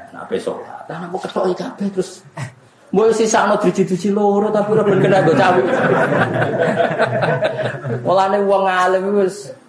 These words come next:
wong alim tenan, tenan, tenan. Jeneng wong Sayyidina Ali alim tenan. Ya tapi ya guyon, Den. Gawene cara guyon kene, cara Mustafa bantahan mbek kula. Ketoki kabeh, suwen wong benggane maling. Ya kok cawiki kowe aku. <laughs> Gak makane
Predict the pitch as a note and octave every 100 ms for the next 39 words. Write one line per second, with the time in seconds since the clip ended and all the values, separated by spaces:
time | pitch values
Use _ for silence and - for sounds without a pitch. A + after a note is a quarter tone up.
0 | - - D3 E3 E3+ F3 D#3+ A#2+ C#3 C3
1 | A#2 G#2+ G2 F#2+ A#2+ A#2 A2+ A2+ A2+ B2
2 | C3+ G#2+ A2 G2 G2 A2+ F3 C#4+ E4+ D4+
3 | D4+ D#4 D4+ A#3 C4+ D4+ C4 C4 - -
4 | _ _ _ _ _ _ - B2+ D#3+ G3+
5 | F#3+ F#3+ E3+ G3 F3+ E3 C#3+ - - D3+
6 | C#3+ D3 D3+ G3 E3+ C3+ C#3 C#3 C#3+ C#3
7 | C#3 G#2 - - - - - A3+ C4 C#4
8 | C4+ B3 C4 E3 - G#3+ F3+ G3 F3+ F3+
9 | D#3 C3+ C#3+ C#3 C3+ B2+ B2+ B2+ B2 A3
10 | F#3 - B2+ D3 C3+ D3 D3+ D#3 - -
11 | - D4+ D4 D4 C#4 C#4+ - B3 A#3 B3+
12 | C4+